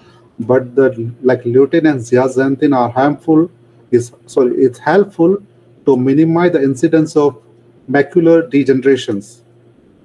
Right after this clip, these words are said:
So macular degeneration, it improve after lutein and zeaxanthin supplementation. That's why they are marketed with worth billions of dollar.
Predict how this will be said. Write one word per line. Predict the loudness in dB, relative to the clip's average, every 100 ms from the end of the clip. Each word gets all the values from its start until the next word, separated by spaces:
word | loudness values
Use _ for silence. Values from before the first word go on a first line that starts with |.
| _ _ _ _ _ _ _ _ _ _ _ _
So | -2 0 2
macular | 0 2 2
degeneration, | 2 2 0 -2 0
it | 2
improve | 0 0 2 2 0 -4
after | -4 -2
lutein | 2 0 2 0
and | 0
zeaxanthin | 0 0 2 0 -2 -4 -4 -14 -16
supplementation. | -8 -2 0 0 0 0 0
That's | -2 0
why | 0 2
they | 2
are | 0
marketed | 0 0 -2 0 -2 -2 _ _ _ _ _ -2
with | 0 0 -2
worth | 0 0 -4 -18 -2
billions | 0 2 0 -2
of | -2
dollar. | 0 0 -2